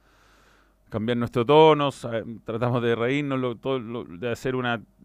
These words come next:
noche agradable, termi-, empezar o terminar la semana según como se quiera, analizando lo que se puede, respondiendo preguntas, pero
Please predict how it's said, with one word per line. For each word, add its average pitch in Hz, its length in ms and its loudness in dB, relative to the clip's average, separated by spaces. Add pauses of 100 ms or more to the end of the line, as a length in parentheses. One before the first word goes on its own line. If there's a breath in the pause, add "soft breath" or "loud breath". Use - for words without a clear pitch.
noche 135 340 0
agradable, 147 560 6
termi-, 123 300 -6
empezar 135 580 4
o 131 100 2
terminar 123 420 -2
la 139 120 0
semana 139 400 -2
según 131 260 -4
como 123 220 -8
se 120 160 -10
quiera, 123 580 -2
analizando 127 540 -4
lo 135 80 0
que 120 60 -8
se 127 140 -6
puede, 147 520 2
respondiendo 123 500 -8
preguntas, 139 540 -2
pero 117 380 -2